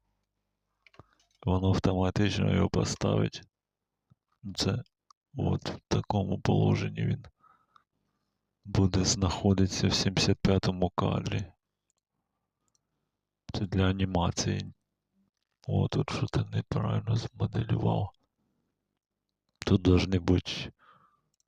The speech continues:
блін, чи воно само вирівнялось?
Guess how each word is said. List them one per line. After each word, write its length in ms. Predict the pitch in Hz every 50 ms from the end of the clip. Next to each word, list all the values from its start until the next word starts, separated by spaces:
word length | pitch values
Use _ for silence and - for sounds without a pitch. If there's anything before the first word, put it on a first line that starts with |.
| _ _ _ _ _ _ _ -
блін, 400 | 98 95 95 92 92 92 92 90 - _ _ _ _ _ _ _ _ _ _ _ _ _ _ _ _ _
чи 220 | - - - - 98
воно 220 | 95 90 90 92
само 600 | - - - 95 90 90 95 98 104 - 185 - _ _ _ _ _ _ _ _ _ _ _ _ _ _ _ _ _ _ _ _ _ _ _ _ _ _ _ _ _ - _ _ _ _ _ _ _ - - -
вирівнялось? 1500 | - 98 92 90 95 107 110 104 104 101 98 101 101 101 98 98 95 - - - - - - - - - - - - -